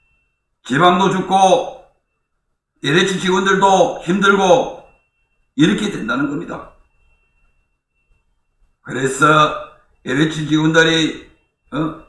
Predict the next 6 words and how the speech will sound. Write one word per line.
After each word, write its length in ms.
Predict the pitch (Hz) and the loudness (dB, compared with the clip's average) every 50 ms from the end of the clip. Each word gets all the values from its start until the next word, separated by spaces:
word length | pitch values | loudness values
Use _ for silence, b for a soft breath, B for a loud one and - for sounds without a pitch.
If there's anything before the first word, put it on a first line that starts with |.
| _ - _ _ _ _ _ | _ -20 _ _ _ _ _
거기 260 | - 151 160 170 170 | -4 -2 0 2 2
가 180 | 160 165 165 156 | 2 2 2 2
있으면서 920 | 147 - 160 170 165 165 170 160 165 170 160 147 - - - - - _ _ _ _ _ _ _ _ _ _ _ _ _ _ _ _ _ _ _ _ _ _ _ _ _ _ _ _ _ _ _ _ _ _ _ _ - | 0 -2 -4 -2 -2 -2 -2 -2 -2 -2 -2 -2 -4 -8 -12 -16 -20 _ _ _ _ _ _ _ _ _ _ _ _ _ _ _ _ _ _ _ _ _ _ _ _ _ _ _ _ _ _ _ _ _ _ _ _ -16
시간이 400 | - - 165 185 190 165 160 160 | -8 -2 2 6 6 6 6 4
낭고하니까 1300 | - - 170 170 185 180 175 151 - - - - 165 190 208 180 - 180 170 143 - - - - - - _ _ _ _ _ _ _ _ _ _ - | 4 2 2 2 2 2 2 2 2 -2 -4 -2 -2 -2 -2 -2 -2 0 0 0 -2 -4 -8 -14 -18 -20 _ _ _ _ _ _ _ _ _ _ -2
이는 720 | 123 151 190 214 208 165 127 98 80 - - - _ _ | 0 2 2 2 2 2 0 -2 -6 -10 -18 -20 _ _